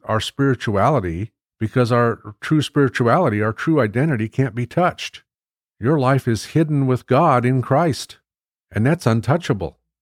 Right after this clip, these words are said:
But when we talk about spiritual maturity or spiritual growth in the Christian life, we have all these propped up or make-believe targets or goals that we need to reach. And all of them are you-based.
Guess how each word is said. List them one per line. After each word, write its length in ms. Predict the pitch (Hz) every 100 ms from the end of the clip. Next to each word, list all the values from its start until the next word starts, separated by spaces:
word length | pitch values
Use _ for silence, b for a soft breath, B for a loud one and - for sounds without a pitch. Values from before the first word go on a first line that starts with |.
| _ _
But 120 | 127
when 160 | 143 139
we 80 | 123
talk 300 | 160 175 156
about 260 | 127 101
spiritual 480 | - 143 151 - 123
maturity 640 | 104 90 - 160 180 107 87
or 80 |
spiritual 540 | 104 - 139 139 - 104
growth 640 | 90 110 143 107 98 - _ _ _ _
in 140 | 107
the 80 | 107
Christian 420 | - 135 - 110
life, 480 | 101 127 123 101 - _ _ _ _
we 140 | 131
have 240 | 143 143 139
all 140 | 135
these 200 | 123 107
propped 420 | - 139 147 -
up 200 | 135 127
or 240 | - 104 101
make-believe 960 | 104 123 139 113 110 117 139 127 110 - _ _ _
targets 640 | - 147 185 90 113 - 98
or 180 | 110
goals 560 | 98 117 175 120 110 110
that 180 | 117 87
we 120 | 113
need 180 | 117 117
to 120 | 120
reach. 500 | 135 165 - - - _ _ _ _ _ _ _ -
And 160 | 117
all 220 | 104 147
of 120 | 196 117
them 340 | 110 113 127
are 320 | 110 120 120
you-based. 920 | 117 85 110 170 139 151 196 - -